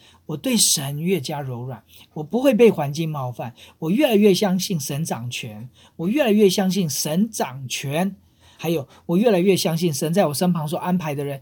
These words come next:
是我要把福音带给他们的人，我不要被他们冒犯，我不要被他们冒犯。”亲爱的家人，在这末后的世代里面，撒旦二者所做这几件事就是这样，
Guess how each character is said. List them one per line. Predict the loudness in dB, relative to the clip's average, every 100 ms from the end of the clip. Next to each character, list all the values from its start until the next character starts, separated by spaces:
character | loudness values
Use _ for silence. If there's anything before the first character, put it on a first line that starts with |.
| -14 -4
是 | 0
我 | 2
要 | 2
把 | 0 -4
福 | -4
音 | -2 0
带 | 0
给 | -2 -8
他 | -8 -8
们 | -6
的 | -8
人， | -8 -10
我 | -2
不 | 0
要 | 2
被 | 2 0
他 | -2 -4
们 | -4
冒 | -6 -8 -10
犯， | -14 -16 -18 _ _ -20 -10
我 | -6 -6
不 | 0 2
要 | 4 2
被 | 0 -4 -4
他 | -8
们 | -10 -8
冒 | -10 -12
犯。” | -16 -18 -20 _ _ _ _ _ _ _ _ _ _ _ _ -10
亲 | -4
爱 | -4
的 | -4
家 | -6 -4 -4
人， | -4 -8 -12 _ _ _ _ _ _ _ _ -20 -20 -20 -20 -2
在 | 0
这 | 2
末 | 0
后 | 0 -4
的 | -6
世 | -8 -6
代 | -6
里 | -6 -8
面， | -8 -8
撒 | -6 -4
旦 | -4 -4
二 | -6
者 | -8
所 | -10 -6
做 | -4 -2
这 | -4
几 | -8 -10
件 | -10
事 | -10 -6
就 | -4
是 | -4
这 | -4
样， | -4 -8